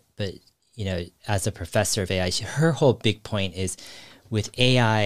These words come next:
especially full self-driving, you have these edge cases, these long tail cases that a car goes into, but they just don't know what to do because there's no form, there's no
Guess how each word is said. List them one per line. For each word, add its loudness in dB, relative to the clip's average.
especially 0
full -2
self-driving, 0
you -4
have 0
these 0
edge 2
cases, -2
these -4
long 2
tail -4
cases -4
that -2
a -4
car 2
goes -2
into, 0
but -6
they 2
just -6
don't 0
know -2
what -4
to -6
do -2
because -6
there's 0
no 2
form, -2
there's 4
no 0